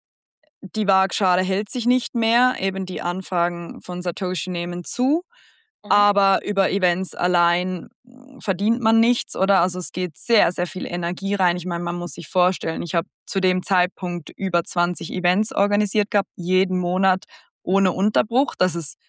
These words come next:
Speaker 1: extrem viel Aufwand und die Leute sind heutzutags halt auch nicht immer super verbindlich, oder? Die melden sich dann viele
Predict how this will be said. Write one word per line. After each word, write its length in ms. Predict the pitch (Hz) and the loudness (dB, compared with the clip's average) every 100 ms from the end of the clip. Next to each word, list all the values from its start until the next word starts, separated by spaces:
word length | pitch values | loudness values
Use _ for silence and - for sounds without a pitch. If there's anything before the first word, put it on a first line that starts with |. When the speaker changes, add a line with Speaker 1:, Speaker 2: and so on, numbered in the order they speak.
| _ - | _ -4
Speaker 1:
extrem 540 | 185 - 180 190 202 | -4 -2 0 2 4
viel 260 | 214 220 214 | 2 0 0
Aufwand 560 | - 185 214 220 208 214 | 2 2 4 2 2 2
und 240 | 196 185 - - - _ - | -2 -2 -6 -20 -20 _ 0
die 80 | |
Leute 340 | 196 208 220 208 | 4 6 4 0
sind 280 | 190 190 180 | -2 -2 0
heutzutags 680 | 180 - 170 180 165 - | 0 -2 -4 -2 -2 -2
halt 160 | 180 - | -4 0
auch 200 | 165 170 | 0 0
nicht 160 | 180 - | -4 -2
immer 280 | 202 202 | 0 0
super 300 | 196 185 185 | 0 -2 -2
verbindlich, 680 | 185 180 233 311 285 294 - | 0 2 4 2 2 0 2
oder? 160 | 190 190 | 0 0
Die 100 | 180 | 0
melden 320 | 170 175 175 | 0 -2 -4
sich 160 | 170 | -8
dann 180 | 170 175 | -6 -8
viele 500 | - 185 180 180 165 | -8 -6 -2 -2 0